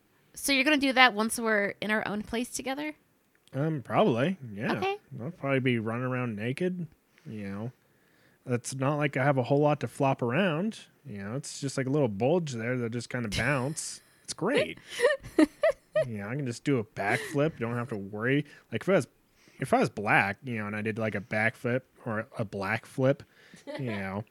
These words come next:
Speaker 2: I would, you know, hit myself in the face with my dick as, like, I came back down. It just, it could slap me in the face. I'm like, "God damn." You've seen those black dicks. Trust me.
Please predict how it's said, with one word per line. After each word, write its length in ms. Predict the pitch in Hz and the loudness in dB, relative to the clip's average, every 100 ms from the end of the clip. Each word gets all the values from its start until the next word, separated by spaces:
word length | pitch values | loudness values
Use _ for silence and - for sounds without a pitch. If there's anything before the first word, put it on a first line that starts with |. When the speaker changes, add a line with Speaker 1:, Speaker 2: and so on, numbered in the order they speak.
| _ _ _ - _ _ | _ _ _ -20 _ _
Speaker 2:
I 180 | 156 185 | 0 4
would, 360 | 180 175 156 160 | 4 4 0 -4
you 160 | 170 156 | -2 0
know, 120 | 139 | 0
hit 200 | 139 208 | 0 2
myself 360 | 202 - 214 208 | 2 2 2 2
in 40 | |
the 60 | 202 | 2
face 300 | 202 196 214 | 4 4 2
with 80 | |
my 100 | 214 | -2
dick 340 | 202 - 285 - | -2 2 2 4
as, 140 | 156 | 2
like, 300 | 147 139 135 | 4 2 2
I 100 | 151 | 0
came 240 | 143 185 190 | 0 0 2
back 200 | 202 196 | 2 0
down. 340 | 262 349 127 | -2 -2 -2
It 80 | 104 | -4
just, 180 | 120 147 | -6 -2
it 180 | 131 | -2
could 140 | 127 131 | -2 -4
slap 320 | - 160 190 | 0 -2 0
me 60 | 202 | -4
in 60 | |
the 40 | 196 | -4
face. 160 | - | -6
I'm 80 | 123 | -8
like, 180 | 113 101 - | -8 -8 -12
"God 300 | - 202 151 | -8 -6 -6
damn." 520 | 180 262 294 101 85 - _ _ _ _ _ _ _ _ _ _ _ _ _ - _ _ _ | -4 -2 -2 -4 -8 -18 _ _ _ _ _ _ _ _ _ _ _ _ _ -20 _ _ _
You've 220 | 131 208 320 | 2 4 4
seen 280 | - 247 | 2 4
those 160 | 165 120 | 4 2
black 320 | 123 110 104 | 2 0 0
dicks. 540 | 110 104 110 - - - | -2 -4 -4 -8 -10 -14
Trust 380 | - 226 190 - | 0 4 4 0
me. 200 | 92 | -10